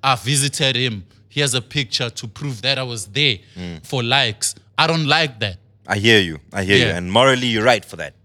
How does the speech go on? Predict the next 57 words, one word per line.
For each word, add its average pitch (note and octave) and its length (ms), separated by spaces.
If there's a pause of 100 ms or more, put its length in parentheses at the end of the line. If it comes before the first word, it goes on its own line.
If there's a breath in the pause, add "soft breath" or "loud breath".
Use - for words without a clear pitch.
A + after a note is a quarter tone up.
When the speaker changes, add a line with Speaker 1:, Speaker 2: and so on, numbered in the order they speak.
Speaker 2:
right? A2 200 (140)
Speaker 1:
Yeah. B2+ 360
Speaker 2:
But A2 100
let's D#3+ 200
look C#3+ 180
at C#3 120
the A2+ 100
technicalities A2+ 760
of F2+ 80
what F2 160
you're F2 100
saying F2+ 280
right D#2 180
now. C#2+ 200 (120)
Speaker 1:
Yes. C3 480 (120)
Speaker 2:
If, B2+ 280 (560)
shout D3 200
out D3+ 80
to - 80
Gigi A2 260
Lemaine, G2 300
but E2+ 100
if G#2 100
Gigi D3+ 280
goes B2 200
on A#2+ 80
a G#2 60
date G#2+ 220
with F#2+ 100
Mister F#2+ 240
Smeg, F2+ 320 (160)
Speaker 1:
Yeah. A#2+ 220 (200)
Speaker 2:
yes, C3 220
they B2 160
both C#3 320
benefiting, G2+ 500 (540 soft breath)
but C3+ 180
they C3+ 120
both D#3 360
clout F#3+ 300
chasing A#2 400
right A#2+ 260
there. A2+ 200 (220 loud breath)
One C3+ 220
is E3+ 80
trying D3+ 200
to B2 80
sell A2+ 260
their G2+ 160
brand, G#2 300
one G#2 260
is A#2+ 80
trying A2+ 220
to G2 80
sell F#2+ 260
their F#2 160
album, E2 340